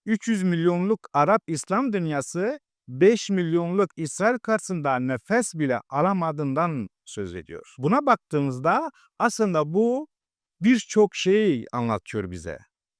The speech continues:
Gerçek bir mücadele ya gerçek bir mücadele ya verilir ya da hegemonya boyun eğilir. Bunun orta yolu yoktur diyor.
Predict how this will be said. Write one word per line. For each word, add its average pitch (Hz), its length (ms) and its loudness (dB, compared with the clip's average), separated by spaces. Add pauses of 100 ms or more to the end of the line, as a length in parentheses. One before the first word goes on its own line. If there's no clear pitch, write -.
(420)
Gerçek 175 580 0
bir 233 140 2
mücadele 175 920 2
ya 170 240 2 (500)
gerçek 165 480 0
bir 233 60 2
mücadele 165 460 2
ya 170 320 2
verilir 220 560 -2 (260)
ya 196 260 4
da 160 120 2
hegemonya 185 760 0
boyun 160 260 0
eğilir. 101 580 -2 (360)
Bunun 226 480 0 (120)
orta 165 320 2
yolu 170 460 0
yoktur 127 520 0
diyor. 85 380 -14